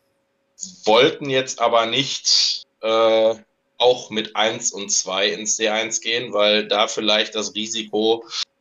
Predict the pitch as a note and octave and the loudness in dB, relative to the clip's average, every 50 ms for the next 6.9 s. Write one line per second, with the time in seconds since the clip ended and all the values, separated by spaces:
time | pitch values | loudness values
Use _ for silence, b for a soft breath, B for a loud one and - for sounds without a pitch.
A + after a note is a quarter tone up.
0 | _ _ _ _ _ _ - G#2+ G#2+ G#2 G#2+ G#2 G#2 G#2 G#2 G#2 G#2 G#2 G#2 G#2 | _ _ _ _ _ _ 2 4 4 6 4 4 2 2 0 0 0 0 -2 -4
1 | - - _ _ _ _ _ _ _ _ _ _ _ _ _ _ _ _ _ - | -8 -14 _ _ _ _ _ _ _ _ _ _ _ _ _ _ _ _ _ -12
2 | - - A#2 A#2+ B2+ C3 C3 - B2+ C3 C3 C3 A#2+ A2 - B2+ B2+ C3+ C3+ C3 | -6 -2 0 0 0 0 -2 -2 -2 -4 -4 -6 -10 -2 0 2 2 2 0 -2
3 | G#2+ A#2 A2+ - - A#2+ - - D3+ D3+ D#3+ E3+ E3 - A2 G#2+ G#2 G#2+ G#2+ - | -2 -2 -2 -2 -2 -4 -6 -4 -4 -4 -4 -4 -6 -4 -2 -2 -2 -2 -4 -6
4 | - A2 A2 A2+ A#2 A#2 - - G2 G#2+ A2 - - G#2 G2 G#2+ A2+ A2 G#2 F#2+ | -6 -2 0 0 0 -2 -4 -8 -10 -8 -8 -6 -8 -6 -6 -4 -2 -2 -2 -2
5 | G2 G2+ G2 - G#2 G2+ G#2 G2+ G#2 - G#2 G#2 G2+ F#2+ G2 G2 F#2+ - F#2+ F#2+ | -2 -4 -4 -4 -4 -2 -2 -4 -4 -4 -4 -4 -4 -4 -6 -6 -4 -2 -2 -2
6 | F#2 - G2 - - G#2 G#2+ A2 A2 G#2+ - G2 G#2 A2+ G#2 - - | -2 -2 -2 -2 0 2 2 0 0 -2 -2 -2 -2 -2 -4 -6 -14